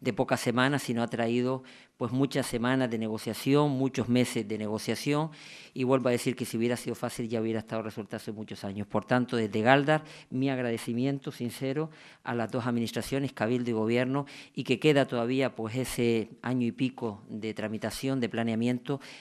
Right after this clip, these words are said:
pero evidentemente ya esto es un empuje que necesitábamos. Muchas gracias.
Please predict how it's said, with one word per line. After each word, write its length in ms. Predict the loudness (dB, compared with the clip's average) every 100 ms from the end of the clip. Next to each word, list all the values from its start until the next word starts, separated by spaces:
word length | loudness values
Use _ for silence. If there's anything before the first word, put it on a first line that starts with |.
| -4
pero 160 | 0
evidentemente 760 | 4 6 4 2 0 -2 -2 -2
ya 180 | 0 0
esto 300 | -2 -4 -6
es 80 | -2
un 120 | -2
empuje 480 | -2 -4 -6 -4 -4
que 120 | -4
necesitábamos. 760 | -6 -6 -8 -8 -8 -8 -10 -6
Muchas 260 | -6 -4 -6
gracias. 400 | -6 -6 -8